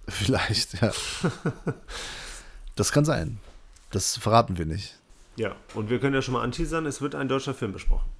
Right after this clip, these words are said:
Speaker 1: Nächste Woche? Ja,
Speaker 2: Mhm.
Speaker 1: stimmt.
Speaker 2: Ja.
Speaker 1: So-, sollen wir
Speaker 2: Schon
Speaker 1: sagen,
Speaker 2: wieder?
Speaker 1: welcher?
Speaker 2: Nö.
Speaker 1: Nö.
Speaker 2: Oder?
Speaker 1: N-,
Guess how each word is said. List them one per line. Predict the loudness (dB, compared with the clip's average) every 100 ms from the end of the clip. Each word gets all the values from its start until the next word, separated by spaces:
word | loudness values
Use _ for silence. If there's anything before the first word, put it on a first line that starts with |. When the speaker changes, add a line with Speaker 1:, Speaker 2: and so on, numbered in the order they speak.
| -16 -18 -20 -20 -20 -18 -14 0
Speaker 1:
Nächste | 2 4 2
Woche? | 4 2 -2 -14 -16 0
Ja, | 2 2
Speaker 2:
Mhm. | -6
Speaker 1:
stimmt. | -10 -6 -8 -10 -20 -20 -20 -20 -20 -14
Speaker 2:
Ja. | -12 -12
Speaker 1:
So-, | -6 -4 -2
sollen |
wir | 0
Speaker 2:
Schon |
Speaker 1:
sagen, | 4 4
Speaker 2:
wieder? | 6
Speaker 1:
welcher? | 6 4 0 -6 -20 -20 -20 -20 -20 -20 -8
Speaker 2:
Nö. | -6 -8 -14 -12
Speaker 1:
Nö. | -12 -12 -14 -16 -10
Speaker 2:
Oder? | -4 -4 -4 -12 -10
Speaker 1:
N-, | -8 -8